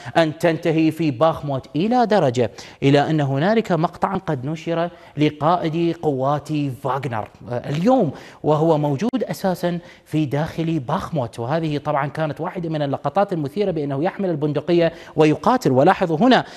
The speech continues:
من هذه المقاطع التي تلاحظونها لقائد قوات فاغنر بهذا الشكل وهو ظاهر ويرفع البندقية ومع رفاقه، وواضح بأنه داخل المدينة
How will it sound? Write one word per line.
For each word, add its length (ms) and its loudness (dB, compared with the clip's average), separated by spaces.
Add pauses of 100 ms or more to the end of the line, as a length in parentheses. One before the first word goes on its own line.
(160)
من 120 6
هذه 300 4
المقاطع 540 0
التي 260 -2
تلاحظونها 680 0
لقائد 480 4
قوات 440 4
فاغنر 540 2 (340)
بهذا 400 0
الشكل 360 -6
وهو 320 -2
ظاهر 420 2
ويرفع 540 0
البندقية 680 2
ومع 400 2
رفاقه، 640 4 (220)
وواضح 420 4
بأنه 480 0
داخل 380 4
المدينة 580 4